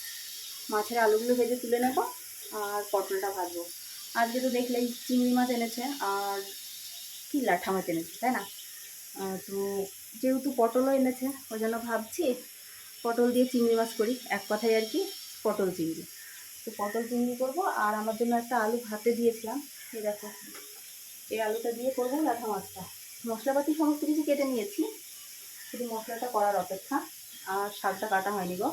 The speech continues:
একটা তরকারি তো অন্তত করি, মানে এসে যাতে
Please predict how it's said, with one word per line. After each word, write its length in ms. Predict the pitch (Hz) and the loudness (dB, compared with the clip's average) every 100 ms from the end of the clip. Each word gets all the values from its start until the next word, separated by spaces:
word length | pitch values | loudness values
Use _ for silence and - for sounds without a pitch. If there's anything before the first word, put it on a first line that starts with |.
| - - - - - - - 190 | -4 -14 -16 -16 -16 -16 -8 -6
একটা 160 | - | -2
তরকারি 340 | 208 208 202 220 | 4 4 4 2
তো 40 | 233 | 2
অন্তত 200 | 226 240 254 262 | 2 2 4 4
করি, 180 | 285 208 202 - - - - - | 4 2 0 -8 -16 -16 -14 -6
মানে 160 | 190 196 202 | 0 4 4
এসে 140 | 202 214 | 2 0
যাতে 140 | 208 | 0